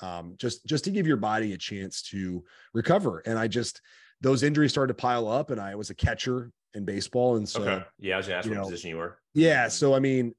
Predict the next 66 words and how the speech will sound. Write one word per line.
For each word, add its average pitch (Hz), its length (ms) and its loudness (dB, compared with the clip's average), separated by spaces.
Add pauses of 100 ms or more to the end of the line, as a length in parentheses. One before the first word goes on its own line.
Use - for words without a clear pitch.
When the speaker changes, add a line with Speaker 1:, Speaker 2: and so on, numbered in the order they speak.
Speaker 1:
uh, 107 180 -4
besides, 131 600 2
I 131 60 -2
mean, 139 200 -2
I 135 120 2
would 139 120 0
argue 127 400 0
that, 101 340 -6 (120)
um, 95 280 -8
I 123 160 2
threw 127 160 0
the 117 80 4
ball 104 420 2 (120)
more 113 100 -2
than 104 80 -4
anybody 113 380 -2
on 104 80 -8
my 92 100 -8
team. 104 280 -8 (200)
You 104 80 -12
know, 90 100 -10
Speaker 2:
Yeah. 107 40 -2
Speaker 1:
like, 90 160 -4 (320)
I, 117 100 2
I - 20 4
Speaker 2:
No, 120 100 6
I, 113 160 6
Speaker 1:
literally 127 120 2
Speaker 2:
I, 107 280 0
I - 40 0
agree, 98 220 -4
man. 87 120 0
I 95 60 2
was 107 120 -2
a - 40 -18
catcher, 95 600 -6
uh, 87 260 -2
high 92 120 -4
school, 92 280 -8
college 87 480 -4
as 82 80 -16
well. 87 440 -4 (220)
Speaker 1:
Yeah. 139 260 4
Speaker 2:
Um, 82 480 -6
so, 87 340 -2
I 85 80 -6
mean, 87 160 -4
best 147 220 4
Speaker 1:
No. - 0 -
Speaker 2:
position 92 360 -4
out 85 140 -4
there 82 140 -4
for - 120 -18
sure. 90 340 -6
So, 87 220 -6
Speaker 1:
It's 143 120 0
the - 80 4
Speaker 2:
yeah. - 40 4
Speaker 1:
best 226 220 6
position. 156 460 2
I, 123 280 -2
I'm 160 120 0
in 151 60 0
love 151 200 4
with 139 160 -2
being 131 260 0